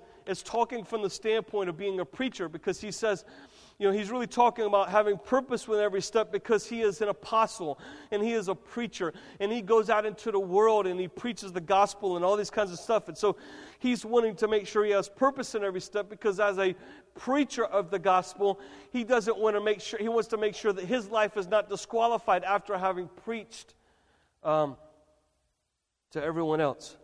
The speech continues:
But I would say this, that, that while you may not find yourself in, say, the fivefold ministry calling of the church, the,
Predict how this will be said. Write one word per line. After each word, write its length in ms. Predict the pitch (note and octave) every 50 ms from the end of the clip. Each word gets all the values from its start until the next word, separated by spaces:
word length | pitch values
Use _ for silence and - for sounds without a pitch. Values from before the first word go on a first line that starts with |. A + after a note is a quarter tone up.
| _ _ _ _ _ _ _ _ _ _ _ _ _ _ _ _ _ _ _ _ _ _ _ _ _ _ _ _ _ _ _ _ _ _ _ _ _ _ _ _ _ _ _ _ -
But 160 | C#3 E3 F#3+
I 60 | A3 A#3
would 180 | B3 A#3+ -
say 220 | - - A#3 G#3 F#3+
this, 280 | G3 G3+ G#3 G3 - - - -
that, 340 | F3+ F3 F3 F3 - -
that 280 | D#3+ D#3+ E3 D#3 - -
while 360 | D#3+ E3 F3+ F#3 F3+ F#3 F3+
you 160 | F3 F3+ G3
may 180 | F#3+ F#3+ F#3+ F#3+
not 300 | F#3 F3+ E3+ E3 - - - _ _ _ _ _ _ _ _ _ _ _ _ _ _ _ _ -
find 300 | - F3 F3+ F#3 F#3 D#3+
yourself 560 | E3+ F3 D3+ - - - F#3 E3 D#3+ - - _ _ _ _ _ _ _ _ _ _ _ _ -
in, 320 | F3+ F#3 F3+ E3+ D#3+ D3 C3 _ _ _ _ _
say, 280 | - - - G3+ F#3 F3+
the 140 | D#3 E3
fivefold 960 | D3 - - - G3+ F3+ F3+ F#3 F#3 F3 - - G3 F3+ E3+ E3+ E3 D#3+ D3 - - _ _ _ _ _ _ -
ministry 760 | D3 D3 D#3 E3 E3+ F3 F#3 F#3 F3 - - - F#3 E3
calling 640 | D3+ - - - - F3 E3+ E3+ E3+ E3 E3 D#3+ D3+
of 100 | D3+ C3+
the 80 | C#3 C#3
church, 460 | C#3+ - - E3+ E3 D#3+ - - -
the, 240 | - D3+ C#3+ C3